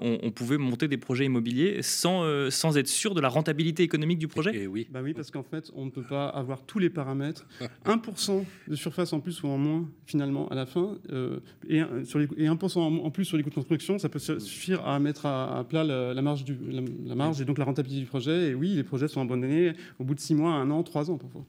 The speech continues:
Speaker 2: Alors,
Speaker 1: D'accord.
Speaker 2: tous, tous les plans territoriaux aujourd'hui sont en open source, hein, euh,
Speaker 3: Absolument.
Speaker 2: data, donc vous les avez indexés, hein, je pense que
Speaker 3: Absolument.
Speaker 2: vous les avez intégrés. Est-ce que finalement, euh, quelque part, c'est à peu près la, les, les mêmes types de fonctionnement chez Builders que, par exemple, Quel Foncier, euh,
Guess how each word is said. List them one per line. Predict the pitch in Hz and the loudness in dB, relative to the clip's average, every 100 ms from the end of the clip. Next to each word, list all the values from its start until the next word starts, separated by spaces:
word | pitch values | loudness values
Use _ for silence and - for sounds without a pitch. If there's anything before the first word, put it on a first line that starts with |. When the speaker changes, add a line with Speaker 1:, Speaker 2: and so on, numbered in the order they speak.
| - - | -16 -6
Speaker 2:
Alors, | 147 | 0
Speaker 1:
D'accord. | 185 143 | 2 2
Speaker 2:
tous, | 123 | 0
tous | - | 0
les | 147 | 2
plans | 143 135 | 2 0
territoriaux | 117 107 104 104 110 | 0 -2 0 0 0
aujourd'hui | 95 98 101 | 0 -4 -6
sont | 98 95 | -8 -8
en | 92 | -8
open | 87 95 | -6 -8
source, | - 139 - - | -8 -10 -12 -14
hein, | - | -12
euh, | 90 90 | -8 -8
Speaker 3:
Absolument. | - 139 127 | -6 -6 -4
Speaker 2:
data, | - 156 | -4 -2
donc | 151 98 | 0 0
vous | 98 | 0
les | 101 101 | 0 0
avez | 98 | -2
indexés, | 98 101 - 165 | -2 -4 -2 -4
hein, | 135 | -4
je | 120 | -8
pense | - 107 - | -12 -14 -10
que | |
Speaker 3:
Absolument. | 98 135 120 | -4 -2 -2
Speaker 2:
vous | |
les | 92 | -6
avez | - | -10
intégrés. | 101 113 185 147 | -4 -2 0 0
Est-ce | 127 | 0
que | 165 | 0
finalement, | - 139 123 156 170 | 0 0 0 0 0
euh, | 123 110 - - - - | 0 0 -4 -12 -20 -6
quelque | 113 - 117 | -6 -4 -4
part, | 143 - | -4 -4
c'est | 123 | -4
à | 104 | -4
peu | 117 | -6
près | - 117 | -4 -4
la, | 113 | -4
les, | 95 104 | -6 -8
les | 95 107 | -6 -4
mêmes | 110 113 | -4 -6
types | - 113 | -8 -10
de | |
fonctionnement | - 113 - 113 156 | -8 -8 -8 -6 -4
chez | 147 107 | -4 -6
Builders | 104 120 131 - | -4 -6 -6 -8
que, | |
par | 101 104 | -8 -8
exemple, | 101 110 - | -10 -10 -12
Quel | 101 | -14
Foncier, | 117 110 120 120 123 | -14 -12 -10 -10 -10
euh, | 107 101 | -16 -18